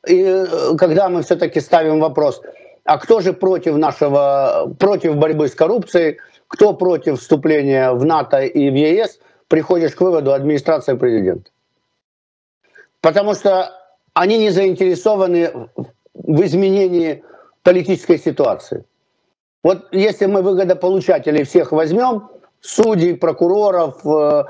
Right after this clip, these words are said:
чиновников, э, э, администрации президента и правительства, они не заинтересованы во вступлении в Е С. Они заинтересованы в, об этом говорить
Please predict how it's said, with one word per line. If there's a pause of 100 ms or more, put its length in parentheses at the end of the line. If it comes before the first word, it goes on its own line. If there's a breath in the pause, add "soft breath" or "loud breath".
(200 loud breath)
чиновников,
э, (320 loud breath)
э, (200)
администрации
президента
и
правительства,
они
не
заинтересованы
во
вступлении
в
Е
С. (320 loud breath)
Они
заинтересованы
в,
об
этом
говорить